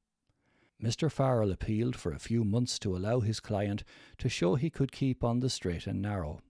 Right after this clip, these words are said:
"He really is on thin ice," added the solicitor. Judge Carthy said there was no doubt in her mind that a custodial sentence would be appropriate.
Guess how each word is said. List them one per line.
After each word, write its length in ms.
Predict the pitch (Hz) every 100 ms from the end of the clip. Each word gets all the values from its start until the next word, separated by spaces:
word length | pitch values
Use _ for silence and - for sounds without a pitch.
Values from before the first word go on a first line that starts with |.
| _ _ _ _ _
"He 200 | - 113
really 460 | 104 123 127 95 92
is 200 | 101 110
on 180 | 107 107
thin 240 | - 107
ice," 440 | 107 113 - - -
added 340 | 85 87 90 85 -
the 120 | -
solicitor. 580 | - 123 - 104 73 - - _ _ _ _ _ _ - -
Judge 320 | - 170 131
Carthy 360 | - 135 113 123
said 380 | - 110 113 -
there 180 | 113 98
was 180 | 92 110
no 200 | 117 104
doubt 300 | 104 107 -
in 80 |
her 240 | 78 123 160
mind 380 | 110 101 113 - - - -
that 180 | 123
a 40 | 120
custodial 680 | 135 - 127 101 98 92 92
sentence 500 | - 123 135 143 -
would 160 | 135 123
be 180 | 127
appropriate. 680 | - - 156 - 98 76